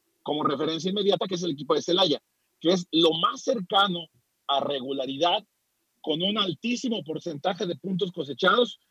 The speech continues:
Es, eso es lo más, insisto, cercano, porque otros equipos que han estado también en la parte alta dan unos tumbos que ni te digo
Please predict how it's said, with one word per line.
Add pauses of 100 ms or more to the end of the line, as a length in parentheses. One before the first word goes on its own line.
(120)
Es,
eso
es
lo
más,
insisto, (380)
cercano,
porque
otros
equipos
que
han
estado
también
en
la
parte
alta (460)
dan
unos
tumbos
que
ni
te
digo